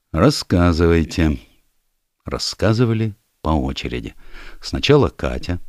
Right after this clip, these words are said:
правда, ей пришлось прерваться, когда Оксана принесла обед. Потом Андрей. Вообще-то у Кати накопились вопросы к обоим собеседникам,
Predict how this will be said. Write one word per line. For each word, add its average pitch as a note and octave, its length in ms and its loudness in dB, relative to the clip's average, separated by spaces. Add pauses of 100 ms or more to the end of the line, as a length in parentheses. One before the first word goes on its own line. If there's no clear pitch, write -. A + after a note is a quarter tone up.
(100)
правда, D#2+ 260 0
ей D#2+ 160 2
пришлось D#2+ 420 -2
прерваться, D#2 600 -2
когда D2 300 -2
Оксана C#2+ 360 -2
принесла D#2 480 -2
обед. D#2+ 400 -2 (340)
Потом D#2+ 460 -4 (300)
Андрей. C2+ 580 -4 (720)
Вообще-то A#2 420 2
у G2+ 100 4
Кати C#3 300 2
накопились G#2 520 0
вопросы A2 480 2
к - 120 -4
обоим E2+ 400 2
собеседникам, F#2 840 0